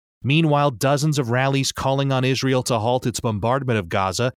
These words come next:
continued to be held in major cities across the world over the weekend. Among them were Washington, D C, London, and Paris, as well as Berlin and Rome.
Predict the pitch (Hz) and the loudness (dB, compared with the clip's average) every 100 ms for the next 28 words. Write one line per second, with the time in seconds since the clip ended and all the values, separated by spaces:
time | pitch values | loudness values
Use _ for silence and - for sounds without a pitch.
0 | _ _ - 135 147 160 151 151 143 131 | _ _ -4 0 2 2 0 0 0 0
1 | 131 135 127 117 120 123 - 107 104 107 | 0 0 0 0 -2 -2 -2 -2 -2 -4
2 | 110 104 - 107 101 98 101 95 104 107 | -2 -2 -2 -4 -2 -2 -2 -2 -2 -4
3 | 98 90 85 76 - _ _ 123 143 151 | -4 -4 -6 -8 -12 _ _ -2 0 2
4 | 131 104 92 127 104 85 98 123 135 147 | 2 0 0 0 0 -2 -2 -2 0 -2
5 | 127 127 123 117 - 127 131 - 98 117 | 0 -2 -2 -2 -2 -2 -2 -4 -2 -2
6 | 127 135 135 117 120 - 131 131 127 - | 0 -2 -2 -4 -4 -4 -2 0 0 -2
7 | - _ 107 - 120 127 120 107 101 117 | -6 _ -8 -2 0 0 0 -2 -2 -2
8 | 110 117 120 104 107 107 104 87 - | 0 0 0 -2 -2 0 0 -2 -6